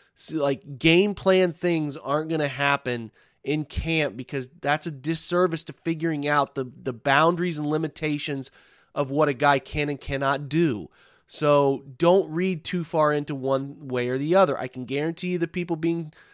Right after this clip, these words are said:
overtly positive are doing it for a reason, right? It's not, everything is not sunshine and rainbows in camp, and I don't think that's what's happening with the Browns, but I also don't think it's the sky is falling scenario here at all.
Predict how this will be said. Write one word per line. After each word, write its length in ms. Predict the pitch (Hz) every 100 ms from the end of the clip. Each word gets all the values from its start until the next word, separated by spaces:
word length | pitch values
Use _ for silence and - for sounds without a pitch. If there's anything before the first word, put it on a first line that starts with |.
| _ _
overtly 460 | 160 135 175 180 180
positive 680 | - 165 175 175 190 190 - _ _ _ _
are 120 | 143
doing 380 | 143 151 170 180
it 140 | 175 -
for 180 | 180
a 40 | 180
reason, 540 | 190 208 175 123 85 _ _ _ _
right? 380 | 120 135 165 175
It's 300 | 139 143 -
not, 300 | 156 151 143 131
everything 560 | 156 180 202 - 196
is 180 | 175 143
not 380 | 151 160 175 151 _ _ _ _ _ - - 135
sunshine 640 | - 180 180 180 190 185
and 120 | 175
rainbows 480 | 165 170 160 156 139
in 80 | 143
camp, 300 | - 160 151
and 80 | 131
I 80 | 131
don't 260 | 147 147
think 140 | 165 165
that's 220 | 165 160
what's 140 | 156
happening 360 | 151 143 143 143
with 140 | 143
the 60 | 131
Browns, 340 | 113 135 139
but 100 | 135
I 60 | 131
also 240 | 135 143
don't 200 | 156 147
think 200 | - 139
it's 160 | 143 -
the 80 | 139
sky 380 | - 151 139 139
is 140 | 135
falling 460 | - 143 143 135 123
scenario 520 | 131 120 117 117 120
here 340 | 127 113 104
at 80 | 117
all. 300 | 156 131 90